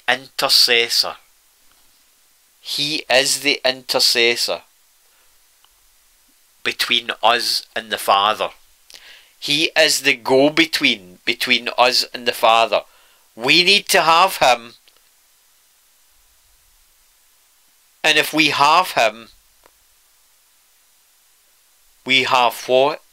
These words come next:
brothers and sisters? We have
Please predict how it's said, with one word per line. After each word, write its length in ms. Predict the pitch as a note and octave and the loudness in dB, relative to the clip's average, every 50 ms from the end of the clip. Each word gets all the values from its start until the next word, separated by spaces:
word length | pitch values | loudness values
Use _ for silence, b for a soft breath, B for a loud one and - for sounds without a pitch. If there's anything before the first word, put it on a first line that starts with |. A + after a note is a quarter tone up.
| _ _ _ _ _ _ - | _ _ _ _ _ _ -2
brothers 420 | D3+ D3+ D3+ D3+ D3+ D3+ C#3+ D3+ | 0 0 2 0 -2 -4 -4 -8
and 80 | D3+ C#3+ | -8 -8
sisters? 680 | - - D3 C#3+ - - - D3+ D3 E3+ - - - - _ _ _ _ _ _ _ _ _ _ _ _ _ _ _ | -6 -4 -4 -4 -6 -10 -10 -10 -10 -8 -8 -10 -10 -14 _ _ _ _ _ _ _ _ _ _ _ _ _ _ _
We 180 | G#2+ G#2+ G#2 - - - - | -8 -8 -8 -8 -10 -8 -4
have 500 | F#2+ F#2 E2+ E2+ F2 F#2 F#2+ - - | -2 0 0 0 0 -2 -4 -10 -16